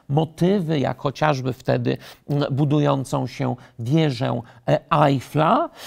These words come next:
mm, czy te przejawy nowoczesnego życia, nowoczesnych, e, rozrywek. E, jed-, właściwie ostatnim obrazem, mm,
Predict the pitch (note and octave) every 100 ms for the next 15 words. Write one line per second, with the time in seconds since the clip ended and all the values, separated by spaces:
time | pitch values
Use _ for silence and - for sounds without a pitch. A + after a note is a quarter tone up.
0 | - - - F3+ F#3 - - D4+ C#4+ -
1 | - A#3 G#3 A#3+ B3+ E3+ B2 - - C#3
2 | F3 F3+ F3+ E3 - G3+ F3+ D#3 - B2
3 | A3 - G#3+ F3 D3 - F3 E3+ D3 A#2
4 | - - - D3+ D3 D3+ C#3+ G#2 E3+ A3+
5 | F#3+ F3 - - - E3 E3+ C#3+ F3 D3
6 | D3+ D#3 C#3+ C#3 - D#3+ - G3+ A3 -
7 | D3 C3 B2 D3 D#3 C3 A#2 - C3 A#2+